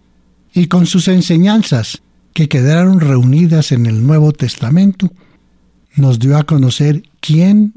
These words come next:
y cómo es Dios. Y entonces, hoy,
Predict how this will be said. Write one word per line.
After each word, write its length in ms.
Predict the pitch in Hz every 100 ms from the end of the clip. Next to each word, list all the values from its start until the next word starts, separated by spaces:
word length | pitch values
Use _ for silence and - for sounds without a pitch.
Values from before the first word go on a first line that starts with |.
| -
y 140 | 147 131
cómo 440 | - 147 151 127
es 320 | 123 143 -
Dios. 560 | - 120 110 85 - - - _ - - _ _ _ _ _ _ _ _ _ -
Y 120 | 165
entonces, 720 | 165 214 226 - 226 - - - _ -
hoy, 440 | 196 185 104